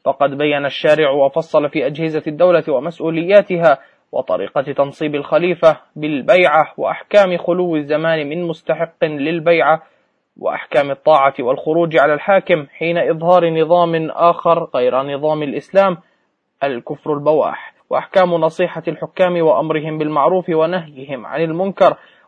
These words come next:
وأحكام من يخرج على الدولة، وأحكام تعدد الخلفاء وقتل الخليفة الثاني، وأحكام شق صف المسلمين بإيجاد كيان ثان لهم، وربط بين مفاهيم السلطان والجماعة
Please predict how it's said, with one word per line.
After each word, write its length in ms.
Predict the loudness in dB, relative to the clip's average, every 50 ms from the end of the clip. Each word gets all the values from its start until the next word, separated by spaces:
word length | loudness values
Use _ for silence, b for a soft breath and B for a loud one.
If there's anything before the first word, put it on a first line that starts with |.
| b
وأحكام 520 | -8 -8 -8 -8 -10 -8 -2 0 0 0 -2
من 280 | -4 -6 -8 -8 -6
يخرج 440 | -6 -6 -6 -4 -2 -2 -2 0 0
على 240 | 0 0 2 0 -2
الدولة، 400 | -2 0 0 2 2 2 0 -2 -2 -2
وأحكام 600 | 0 0 0 -2 -4 -2 0 0 2 2 0 0
تعدد 420 | 0 2 2 2 2 0 0 -2
الخلفاء 640 | -2 -2 -2 -2 0 0 0 0 2 4 4 4 2 2
وقتل 480 | 0 0 0 -2 -4 -4 -4 -4 -6
الخليفة 500 | -6 -4 -4 -4 -4 -2 -2 -2 -4 -6 -6
الثاني، 540 | -8 -8 _ 0 2 2 2 0 -4 -6 -10 b b b b b b b
وأحكام 560 | -4 -4 -4 -4 -4 -4 -2 -2 -2 -2 -4 -6
شق 340 | -4 -4 -4 -4 -2 -4
صف 340 | -2 0 0 -2 -2 -4 -8
المسلمين 720 | -8 -8 -8 -8 -10 -12 -10 -8 -8 -6 -4 -4 -2 -2
بإيجاد 460 | -2 -2 -2 -2 -2 0 0 0 0
كيان 520 | -2 -6 -6 -6 -6 -4 -4 -4 -6 -6 -6
ثان 460 | -2 0 0 0 0 -2 -6 -4 0
لهم، 400 | 0 2 2 2 2 0 0 -6 _ _ _ _ _ _ _ _ 2
وربط 460 | 4 6 6 6 6 4 4 4 4
بين 200 | 4 4 4 2
مفاهيم 480 | 0 0 0 0 0 0 0 -2 -4 -4
السلطان 580 | -6 -4 -4 -4 -2 2 4 4 4 4 2
والجماعة 600 | 0 0 0 0 -2 -2 0 0 0 0 -2 -2